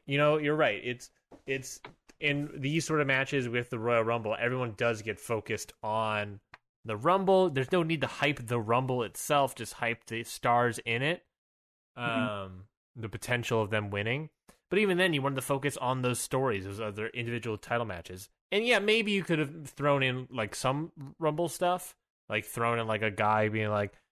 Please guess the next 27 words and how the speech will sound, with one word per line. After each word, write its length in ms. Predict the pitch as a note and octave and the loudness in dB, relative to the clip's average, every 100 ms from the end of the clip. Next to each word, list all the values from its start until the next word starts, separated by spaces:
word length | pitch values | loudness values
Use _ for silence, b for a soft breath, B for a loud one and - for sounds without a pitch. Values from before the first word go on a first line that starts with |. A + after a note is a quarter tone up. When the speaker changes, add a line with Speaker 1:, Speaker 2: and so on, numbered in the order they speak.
| _ _ | _ _
Speaker 1:
"Hey, 480 | D#3 D3+ D3+ C#3 B2+ | -2 2 4 4 2
I'm, 180 | A#2+ B2 | 0 -2
I 140 | A#2+ | -4
got 160 | A#2+ C#3 | 0 0
a 20 | |
number." 480 | D3 D#3 C3 A#2+ - _ _ _ | 2 2 2 0 -2 _ _ _
But, 120 | D3 | 2
like, 360 | D3+ D3 C#3+ - | 4 6 4 0
you 180 | A3+ A#3 | -8 0
know, 160 | A#3+ A3+ | 4 4
it's 180 | G3 | 4
good. 240 | - C4+ G2 | 0 0 2
I-, 220 | A#2 C#3+ | 0 0
it's 160 | D3 C#3+ | 0 -2
good 220 | - F#3+ | 2 4
that 80 | E3 | 4
you 140 | D#3+ D3+ | 2 0
focus 420 | - C#3+ D3 C3+ | 0 0 0 0
on, 220 | C#3 C3+ | 0 2
you 100 | C#3 | 2
know, 100 | B2+ | 2
Banks 400 | A#2+ A#2+ A#2+ - | 2 0 0 -4
and 140 | C3 B2 | -8 0
Belair, 540 | C3+ E3+ C3+ F2+ G2 | 2 2 2 0 -4
Usos, 540 | A#2+ A#2+ - C3+ C3+ B2 | -6 -6 -2 0 0 -2
Morrison, 340 | A#2+ A#2+ - | -2 -2 -4
Andrade, 680 | B2 A#2+ A#2 G#2+ G2+ G2+ G#2 | -6 -4 0 0 0 -2 -4